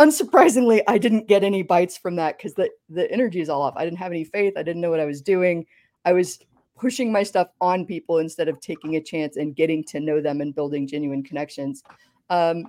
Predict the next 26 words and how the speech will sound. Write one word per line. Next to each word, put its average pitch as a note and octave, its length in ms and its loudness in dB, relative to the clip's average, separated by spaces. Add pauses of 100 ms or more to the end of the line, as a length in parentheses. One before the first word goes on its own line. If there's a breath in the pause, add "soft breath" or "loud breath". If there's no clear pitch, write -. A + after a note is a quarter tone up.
(120)
so - 180 -2
I G#3 60 6
just, A#3 320 0 (200)
I, F#3+ 220 4
I G3 60 4
wrote G#3 240 4
a - 20 4
book G#3+ 380 -2 (220)
called G#3+ 200 2
Permission F#3 300 -8
to F#3 80 -6
Kick F#3 200 -8
Ass F#3 340 -2 (340 soft breath)
that E3 440 2
I F3 440 4 (300)
call F3+ 240 2
a E3+ 40 2
love D#3 220 0
letter D#3+ 220 -2
to D#3+ 180 -8
a - 20 -4
younger D3+ 300 -4
me. C#3+ 340 -6
And F3 80 -4
it's, D#3 140 -6
like, D3 180 -4